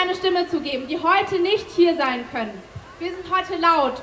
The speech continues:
um daran zu erinnern, dass schon heute Menschen ihre Lebensgrundlage aufgrund von Umwelt- und Klimazerstörung verlieren. Und wir sind heute laut für alle von uns, die noch nicht wählen dürfen und nicht über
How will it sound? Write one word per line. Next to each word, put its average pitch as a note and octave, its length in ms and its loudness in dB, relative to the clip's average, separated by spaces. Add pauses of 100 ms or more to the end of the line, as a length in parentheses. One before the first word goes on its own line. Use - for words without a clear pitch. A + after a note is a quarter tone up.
(160)
um D#4+ 140 2
daran F4 320 2
zu F4+ 80 4
erinnern, E4+ 420 6
dass D4+ 200 0
schon E4+ 200 2
heute F4+ 360 4
Menschen D4+ 400 -2
ihre D4 160 0
Lebensgrundlage D#4+ 880 0
aufgrund E4+ 280 -4
von F#4+ 120 0
Umwelt- F#4+ 440 2
und E4+ 140 0
Klimazerstörung E4 880 2
verlieren. C#4+ 480 0 (720)
Und G#4+ 200 4
wir A4 160 2
sind G4 220 -2
heute F#4+ 260 4
laut D4+ 360 4 (280)
für F4+ 120 2
alle G4 340 2
von F#4 160 2
uns, D#4+ 220 0
die E4+ 100 2
noch E4+ 180 4
nicht G4 360 0
wählen E4+ 280 6
dürfen C4 300 2
und D4 140 -4
nicht G#4 200 0
über F#4+ 160 2